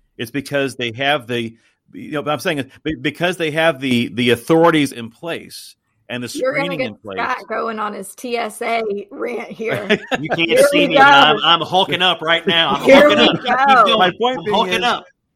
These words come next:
Speaker 1: so what I'm saying is, if in fact there was a similar restriction to be able to get into Kroger or wherever else you shop, then there would be a, a similar effort to use, okay, the tools are in place, we can make it work here.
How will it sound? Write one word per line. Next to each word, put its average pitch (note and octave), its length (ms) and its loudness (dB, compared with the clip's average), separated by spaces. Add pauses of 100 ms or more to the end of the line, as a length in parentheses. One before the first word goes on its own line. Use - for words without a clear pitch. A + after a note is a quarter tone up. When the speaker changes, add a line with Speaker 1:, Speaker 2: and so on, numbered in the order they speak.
(120)
Speaker 1:
so G3+ 180 -4
what F#3+ 80 0
I'm F#3 80 -2
saying A#3+ 300 -8
is, F3 200 -6
if A#3+ 240 -4
in A#3+ 100 -10
fact F3 360 -6
there E3 120 -8
was D#3+ 200 -6
a C#3 100 -8
similar F3 840 -10
restriction B2+ 840 -12 (920)
to D#3 140 -10
be D3+ 160 -8
able D#3+ 140 -8
to D3 80 -8
get D#3 160 -6
into C#3 180 -8
Kroger C3+ 680 -14 (340)
or C3 180 -8
wherever C#3+ 360 -8
else C#3 260 -10
you A#2 100 -14
shop, F#2+ 400 -20 (720)
then D#3 200 -10
there F3+ 100 -6
would E3+ 160 -10
be E3 240 -6
a, C3 300 -10
a C#3 100 -8
similar E3+ 540 -10
effort C#3+ 540 -10
to C#3+ 120 -12
use, D#3+ 560 -14
okay, F3 240 -8
the C#3+ 140 -6
tools B3 340 -12
are F3+ 100 -10
in C#3+ 120 -10
place, E3+ 440 -10 (240)
we G3 140 -10
can G#3+ 180 -10
make F3+ 160 -10
it D#3+ 100 -10
work G#3+ 260 -8
here. D#2+ 320 -16